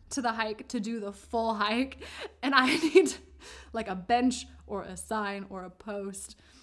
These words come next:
something to tell me, yes, this is the very top, you can go no further, or else I'll just keep climbing. <laughs> Um, so I appreciated the bench. Shout out to the Roman Nose State Park bench. In addition to hiking,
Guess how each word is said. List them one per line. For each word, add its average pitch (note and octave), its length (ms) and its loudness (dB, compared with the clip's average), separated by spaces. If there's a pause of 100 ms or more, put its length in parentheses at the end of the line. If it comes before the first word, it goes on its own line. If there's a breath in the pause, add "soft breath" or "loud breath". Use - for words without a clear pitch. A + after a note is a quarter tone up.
(240 loud breath)
something A#3 460 -4
to G#3 60 -8
tell G3+ 220 -6
me, F#3 260 -8
yes, G3+ 320 -4
this G3+ 200 -8
is G3 80 -10
the G#3 100 -10
very G3+ 240 -4
top, G3+ 300 -2
you G3+ 100 -8
can G3 180 -10
go F#3+ 140 -6
no F#3 240 -10
further, F3+ 580 -12
or G3 80 -10
else G3 160 -10
I'll F#3+ 100 -8
just F3+ 400 -12
keep - 260 -8
climbing. A#3 420 2 (180)
<laughs> - 300 4 (1300 loud breath)
Um, F#3+ 380 -4
so G#3+ 140 -6
I G#3 40 -2
appreciated G#3 520 -4
the F#3+ 60 -12
bench. - 500 -12 (280)
Shout G3+ 260 -4
out G3 160 -6
to G#3 100 -12
the G3 80 -6
Roman F#3+ 280 -8
Nose F3 240 -10
State - 220 -10
Park - 280 -14
bench. - 420 -12 (1300 soft breath)
In F4+ 100 6
addition A4+ 320 4
to G4 100 -2
hiking, D#4 480 0